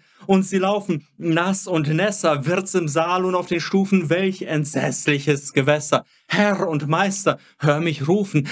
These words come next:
Ach, da kommt der Meister. Herr, die Not ist groß, die ich rief, die Geister,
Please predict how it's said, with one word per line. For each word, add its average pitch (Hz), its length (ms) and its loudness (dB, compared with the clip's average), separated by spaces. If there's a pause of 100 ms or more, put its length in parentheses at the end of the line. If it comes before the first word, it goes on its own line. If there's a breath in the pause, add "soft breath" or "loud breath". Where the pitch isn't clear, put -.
(100)
Ach, 160 240 0 (1200 loud breath)
da 135 100 0
kommt 135 280 -2 (160)
der 123 100 0
Meister. 117 480 -4 (120)
Herr, 156 300 0 (600)
die 156 120 4
Not 160 360 0
ist 156 300 -4
groß, 151 540 -2 (200)
die 185 540 -2
ich 147 320 -4
rief, - 460 0
die 156 260 -2
Geister, 160 680 0